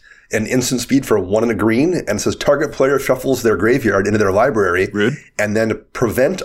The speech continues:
Speaker 1: all combat damage that will be dealt this turn.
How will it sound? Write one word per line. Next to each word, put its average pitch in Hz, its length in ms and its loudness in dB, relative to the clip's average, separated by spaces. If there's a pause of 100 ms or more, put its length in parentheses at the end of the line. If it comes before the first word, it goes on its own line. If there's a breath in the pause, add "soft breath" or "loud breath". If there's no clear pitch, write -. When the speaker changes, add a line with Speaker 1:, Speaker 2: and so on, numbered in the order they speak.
(140)
Speaker 1:
all 135 300 2
combat 113 600 0
damage 90 380 -4
that 110 100 0
will 101 80 0
be 92 140 -6
dealt 107 340 0 (100)
this 107 300 -2
turn. 87 500 -6